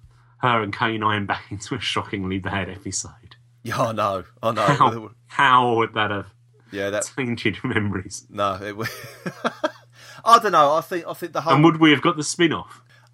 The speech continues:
Speaker 2: Probably not. I don't know. I don't know. I think the whole thing of, of, I think there's so much fan love for Sarah Jane.
Speaker 1: Yeah.
Speaker 2: Uh, I think no matter how bad the episodes might have been, I think, you know, the fact that Liz Sladen was in it.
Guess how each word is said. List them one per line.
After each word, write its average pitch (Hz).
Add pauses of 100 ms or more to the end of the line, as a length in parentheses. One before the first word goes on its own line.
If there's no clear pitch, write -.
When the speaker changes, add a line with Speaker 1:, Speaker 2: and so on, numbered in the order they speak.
(120)
Speaker 2:
Probably 170
not. 113
I 269
don't 302
know. 120 (140)
I 170
don't 185
know. 139
I 143
think 170
the 160
whole 180
thing 139
of, 117
of, 120 (320)
I 117
think 117
there's 120
so 143
much - (180)
fan 120
love 110
for -
Sarah 90
Jane. 82 (220)
Speaker 1:
Yeah. 110 (280)
Speaker 2:
Uh, 90
I 113
think - (180)
no 151
matter 135
how 139
bad 127
the 127
episodes 110
might 113
have 98
been, 92
I 92
think, 98 (140)
you 110
know, 85
the 98
fact -
that 104
Liz 107
Sladen 98
was 90
in 90
it. 76